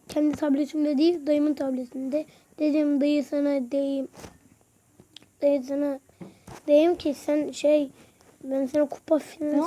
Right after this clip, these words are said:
Speaker 1: sen
Speaker 2: yaptın?
Speaker 1: kupa final yazmamışsın," dedim. "Dur ben yazayım," dedim. Ondan sonra bir baktım on bin altın bir verdi. Var ya, ben de şok oldum. Gerçekten arkadaşlar, bu da gerçek, yemin billah olsun. Em, şimdi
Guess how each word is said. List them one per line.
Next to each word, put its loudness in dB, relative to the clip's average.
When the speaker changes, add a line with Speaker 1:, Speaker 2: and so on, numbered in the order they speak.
Speaker 1:
sen -4
Speaker 2:
yaptın? -4
Speaker 1:
kupa 0
final 0
yazmamışsın," -2
dedim. -4
"Dur -6
ben 0
yazayım," 2
dedim. -2
Ondan 0
sonra -2
bir 0
baktım 0
on 0
bin 0
altın -4
bir 0
verdi. -2
Var -6
ya, -8
ben -6
de -4
şok -4
oldum. -10
Gerçekten -6
arkadaşlar, -10
bu -6
da -4
gerçek, -8
yemin -4
billah -4
olsun. -10
Em, -8
şimdi -2